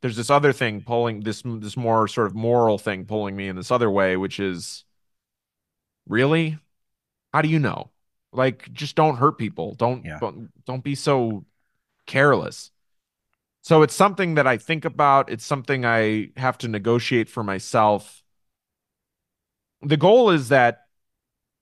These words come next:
Speaker 1: 'cause I can't think of it. I mean, look, Bob's funeral is pretty hard on Bob. Like, it, it's, it's not a <laughs> flattering por-, portrayal of him.
Speaker 2: Yeah.
Speaker 1: But that's a, that's a different kind of situation. So most people, if I'm making something about them, that's an expression of love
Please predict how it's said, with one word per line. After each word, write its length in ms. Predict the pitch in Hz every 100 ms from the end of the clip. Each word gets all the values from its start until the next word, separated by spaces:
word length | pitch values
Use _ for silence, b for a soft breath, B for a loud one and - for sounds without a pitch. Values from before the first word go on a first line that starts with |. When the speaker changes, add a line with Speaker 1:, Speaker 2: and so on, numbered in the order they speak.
| _ -
Speaker 1:
'cause 140 | 165
I 140 | 160
can't 220 | 170 247 170
think 160 | 196
of 80 | 170
it. 140 | 151 -
I 40 |
mean, 340 | 147 135 117 _
look, 260 | 143 131 - _ _ 147
Bob's 340 | 143 156 135
funeral 320 | 151 139 117
is 80 | 110
pretty 240 | - 139 113
hard 280 | 110 110 104
on 160 | 98
Bob. 440 | 90 87 82 - - _ _ _ -
Like, 200 | 117 113
it, 180 | 131 147
it's, 280 | 143 -
it's 200 | 165 -
not 360 | 185 175 165 -
a 160 | 156 127
<laughs> 320 | 110 - 165
flattering 640 | - 131 131 127 113 107
por-, 200 | 104 110 - _
portrayal 400 | 117 139 113 92
of 80 | 76
him. 220 | 82 - _ _ -
Speaker 2:
Yeah. 100 | 82
Speaker 1:
But 120 | 139
that's 200 | 175 185
a, 120 | 160
that's 240 | - 156 156
a 40 |
different 280 | 139 127 110
kind 120 | 123
of 60 | 104
situation. 560 | 110 - 107 104 107 101
So 320 | 127 117 110
most 280 | 139 180 175
people, 420 | 165 139 135 127 135
if 120 | 127
I'm 180 | 131 127
making 480 | 160 170 151 131 113
something 320 | 131 110 113
about 380 | 87 135 147 -
them, 180 | 107
that's 240 | 110 117 117
an 80 | 104
expression 560 | - - 123 117 113
of 120 | 92
love 460 | 98 107 101 87